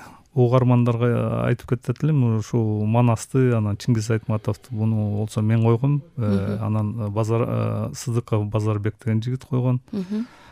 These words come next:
Speaker 1: Анан, э, Ажиев Садыбек бизди үчөөбүздү жиберген. Ошол, э, биз болсо ошону болсо Москвадан, э,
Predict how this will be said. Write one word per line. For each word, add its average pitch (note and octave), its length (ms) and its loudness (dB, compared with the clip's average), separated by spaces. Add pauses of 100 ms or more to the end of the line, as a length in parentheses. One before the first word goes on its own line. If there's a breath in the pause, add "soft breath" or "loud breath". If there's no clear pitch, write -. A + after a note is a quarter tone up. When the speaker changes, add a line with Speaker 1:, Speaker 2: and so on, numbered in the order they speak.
(120)
Speaker 1:
Анан, A2 420 -2
э, G#2 420 -2
Ажиев A2+ 380 0
Садыбек G#2+ 460 0
бизди G#2+ 280 -2
үчөөбүздү A2+ 480 2
жиберген. B2 720 -2
Ошол, A2 1080 -6 (200)
э, - 40 -10
биз A2 280 -8
болсо A2 400 -4
ошону G#2+ 320 -2
болсо G#2 240 -4
Москвадан, G#2 600 -2 (560 loud breath)
э, G2+ 420 -4